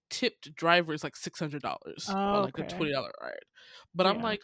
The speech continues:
Speaker 1: "I don't have any bank accounts attached to that account anymore, and the bank account that I was using for that account is an account I closed years ago."
Speaker 2: Yeah.
Speaker 1: So I was like, "What was the point of this?" You know, and I was so afraid that maybe I had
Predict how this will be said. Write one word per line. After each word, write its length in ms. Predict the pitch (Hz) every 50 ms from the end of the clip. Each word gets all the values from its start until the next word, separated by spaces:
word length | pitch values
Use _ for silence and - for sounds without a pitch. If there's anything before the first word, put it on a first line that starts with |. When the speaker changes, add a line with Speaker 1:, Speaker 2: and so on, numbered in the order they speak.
| _ _ -
Speaker 1:
"I 60 | 208
don't 180 | 240 269 277 254
have 240 | - 240 240 247 233
any 140 | 226 214 180
bank 280 | 156 151 180 196 -
accounts 380 | - - - 196 175 165 - 170
attached 400 | 151 - - - 196 202 - -
to 60 | -
that 120 | 160 151 143
account 300 | - - 175 180 185 120
anymore, 360 | 156 156 156 156 156 156 156 - - - - _ -
and 80 | 165 180
the 40 | 175
bank 220 | 190 208 233 -
account 180 | 208 208 202 185
that 80 | 185
I 80 | 180 175
was 300 | 165 156 170 185 190 170
using 280 | 185 196 196 185 175 190
for 180 | - 190 175 165
that 140 | 160 160
account 380 | 151 147 - 180 160 156 - -
is 80 | 160 160
an 60 | 156
account 360 | 143 - - 190 190 - -
I 120 | - 151 139
closed 540 | - - - 190 190 190 180 175 165 143 165
years 420 | 139 139 165 208 254 254 226 175
ago." 380 | 196 170 147 107 - - 170 - - - - - - -
Speaker 2:
Yeah. 300 | 226 208 202 185 - -
Speaker 1:
So 20 |
I 140 | - - 180
was 180 | 214 220 208 - 196 185
like, 240 | 185 185 - - - _ _ _ _ _ _ _ _ _
"What 440 | - 170 165 151 170 190 202 190 -
was 160 | 185 185 165
the 100 | - 151
point 360 | - _ - - 226 233 240
of 120 | 233 226 196
this?" 440 | 214 220 220 226 220 - - - - -
You 100 | 208 202
know, 100 | 202 202
and 80 | 196 196
I 60 | 196
was 160 | 202 196 -
so 140 | - 240 233
afraid 300 | 226 226 - 220 214 214
that 120 | - 175 170
maybe 340 | 175 170 175 175 185 180 151
I 100 | 143 165
had 160 | 170 165 135